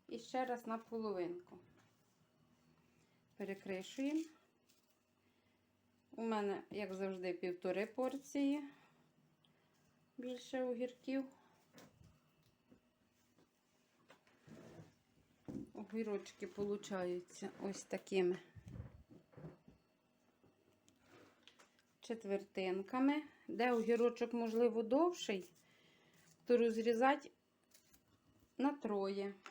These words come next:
огірочок. Якщо грубший, можна розпустити не на четверо, а на шестеро. Я такі огірочки, я не вибирала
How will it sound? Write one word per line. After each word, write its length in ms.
огірочок. 720
Якщо 420
грубший, 680
можна 340
розпустити 920
не 240
на 140
четверо, 680
а 60
на 160
шестеро. 720
Я 180
такі 360
огірочки, 600
я 180
не 120
вибирала 640